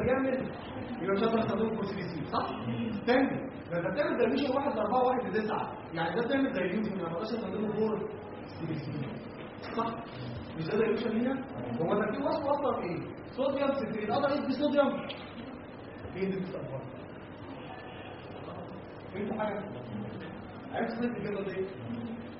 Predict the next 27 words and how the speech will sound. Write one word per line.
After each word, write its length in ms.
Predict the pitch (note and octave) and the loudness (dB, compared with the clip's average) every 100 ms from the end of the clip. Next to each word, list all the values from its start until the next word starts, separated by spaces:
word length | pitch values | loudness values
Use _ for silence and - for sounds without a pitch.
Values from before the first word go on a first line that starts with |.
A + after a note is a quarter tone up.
| - - - - - | -12 -12 -12 -12 -2
بالله 160 | F#3+ | 4
عليك 220 | G#3+ A#3 A3 | 6 6 2
وانا 120 | G#3+ | 2
بذاكرها 320 | - - G#3 | 0 0 2
والله 180 | F3+ F#3 | 4 4
اول 80 | F#3+ | 4
ما 100 | F#3+ | 2
امسك 140 | - | 0
الورقه 280 | E3+ F3 F3 | -2 -2 -2
كده. 100 | - - - - - | -4 -8 -10 -10 0
صوديوم 260 | A3 A#3+ - | 2 4 2
سيتريت 360 | - A3+ - | 0 -2 -4
سوليوشن، 460 | G3 G3 B3 C#4 C4+ - - - | -2 0 0 2 0 0 -4 -2
ده 120 | E3 | 2
في 80 | B3 | 2
صوديوم 340 | - C#4+ C#4 | 2 4 4
ما 220 | A#3 G3 | 4 4
اقدرش 140 | G3 A3+ | 2 2
اقيس 200 | A3 A3+ | 2 2
صوديوم 240 | A#3+ A3 - | 0 0 0
في 60 | |
الصفار. 420 | - - - - - - - - - - | -2 -2 -2 -4 -4 -6 -8 -8 -8 -2
ده 60 | - | 2
عباره 260 | - B3 | 4 6
عن، 340 | B3+ A#3+ A#3 G#3+ | 6 4 0 0
آه، 420 | G#3 G#3 G#3 G3+ | 2 4 6 6
التركيز 320 | - G3 C#4+ | 4 2 2